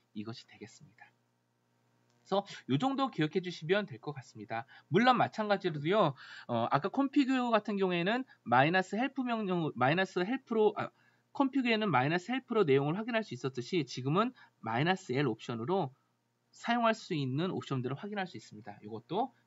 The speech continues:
기억을 해주시면 좋겠습니다. 자, 이렇게 해서 Cmake를 이용해가지고 메이크 파일을 만든 다음에 메이크하고 메이크 인스톨 과정을 거쳐가지고 설치를 하게 되겠습니다. 그리고 실제 실행은요, 아, 그리고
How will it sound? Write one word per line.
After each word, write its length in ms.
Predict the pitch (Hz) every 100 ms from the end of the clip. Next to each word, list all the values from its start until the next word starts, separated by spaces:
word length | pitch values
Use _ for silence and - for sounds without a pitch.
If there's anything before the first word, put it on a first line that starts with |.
| _
기억을 280 | - 104 139
해주시면 600 | 147 160 107 131 202 214 _
좋겠습니다. 640 | - - - 101 - - _ _ _ _ _ _ _ -
자, 80 |
이렇게 300 | 143 240 254
해서 480 | 226 214 208 247 285 - - -
Cmake를 720 | - 285 240 202 208 220 202
이용해가지고 1000 | 165 175 175 170 170 170 175 170 175 175 _
메이크 360 | - 131 147 165
파일을 260 | 160 160
만든 320 | 160 107 131 127
다음에 420 | 120 120 220 180 _ _ _
메이크하고 880 | - 107 131 160 - 139 117 127 170 _ -
메이크 420 | 110 123 190 -
인스톨 360 | 139 165 - 202
과정을 340 | 175 156 156
거쳐가지고 800 | - - 127 110 - 175 220 147 _ _
설치를 400 | - 233 226 190
하게 180 | 139 151
되겠습니다. 680 | - 107 - 104 - 117 _
그리고 280 | - 117 139
실제 320 | 165 202 196
실행은요, 600 | 180 233 226 202 160 175 175
아, 120 | 120 - - -
그리고 460 | 151 170 220 -